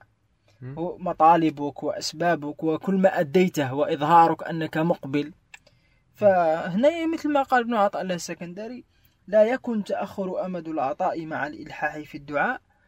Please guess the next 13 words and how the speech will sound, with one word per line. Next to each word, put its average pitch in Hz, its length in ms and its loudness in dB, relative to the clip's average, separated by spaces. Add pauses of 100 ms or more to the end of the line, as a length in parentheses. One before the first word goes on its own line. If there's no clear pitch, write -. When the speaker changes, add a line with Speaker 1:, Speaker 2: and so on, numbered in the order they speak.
(340)
Speaker 2:
موجباً 190 460 -2
ليأسك، 240 800 -4 (160)
فهو 190 380 -2
ضمن 214 360 0
لك 185 280 -4
الإجابة 170 560 -4
فيما 160 420 -8
يختاره 151 600 -8
لك 208 360 -4 (420)
لا 202 200 8
فيما 190 320 0
تختاره 170 600 -4
لنفسك، 151 560 -12